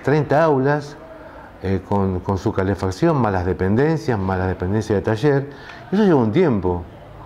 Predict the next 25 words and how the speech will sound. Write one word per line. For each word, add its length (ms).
un 120
tiempo 240
bastante 380
importante 440
para 140
hacerlo 380
bien. 320
Entonces, 260
bueno, 180
se 200
revisó 400
todo, 560
se, 260
la 100
empresa 340
que 80
montó 240
el 40
Consejo 260
Escolar, 420
eh, 480
revisó 480
toda 380
la 140
cañería, 840